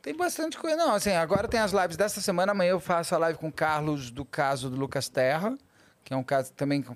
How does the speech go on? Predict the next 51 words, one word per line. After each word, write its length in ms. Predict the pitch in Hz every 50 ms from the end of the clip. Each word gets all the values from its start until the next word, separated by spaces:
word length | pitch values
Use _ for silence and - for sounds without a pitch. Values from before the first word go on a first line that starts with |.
| - -
casão, 840 | - 131 131 117 107 117 131 135 143 147 143 143 139 131 123 113 104 113
tá 100 | 113 123
desde 240 | 104 113 147 156 156
dois 120 | 156 147
mil 140 | 139 147 143
e 100 | 139 135
um 80 | 135 135
tentando 340 | 131 135 123 - 131 131 123
esse 120 | 123 -
julgamento. 480 | 120 123 123 123 120 123 127 135 127 -
O 40 | 131
julgamento 340 | 117 123 127 123 123 123 -
vai 80 | 127 120
ser 100 | - 139
agora, 320 | 143 131 120 120 135 151
vinte, 500 | 143 120 117 127 147 147 - - - - - -
em 40 |
dois 180 | 131 131 135 123
mil 120 | 117 139 131
e 20 | 131
vinte 180 | 147 151 -
e 60 | -
três. 340 | - - 120 139 - - - - _ _ - _ - - - - _ _ _
Vai 100 | - 113
ser 100 | 104 - 123
o 20 |
julgamento, 520 | 113 123 120 117 120 120 117 110 - 123 123
isso 220 | 123 117 - -
envolve 380 | 139 131 127 117 123 120 113 113
religião, 480 | 120 117 113 110 104 107 107 113 123
um 20 | 123
monte 140 | 117 117 -
de 60 | -
coisa. 140 | 131 139 - _ - - - - - _ _ _ _ -
E 60 | -
amanhã, 420 | 123 127 135 135 143 165 185 202 202 202 -
quinta-feira, 500 | - 196 196 - 190 180 - 180 160 160
tem 220 | 160 - 160 156
a 80 | 151 147
live 260 | 135 135 139 139 131
com 80 | 127 147
a 40 |
doutora 260 | 139 131 127 139 131 127
Rosângela 360 | 131 123 127 127 123 123 117
Monteiro 380 | 120 123 117 - - 123 120
sobre 220 | 117 - 123 113 117
o 40 | 110
caso 280 | - 110 117 107 98
da 80 | 101 113
menina 260 | 110 113 110 110 107
Sofia. 560 | - - - - - - 196 214 226 233 233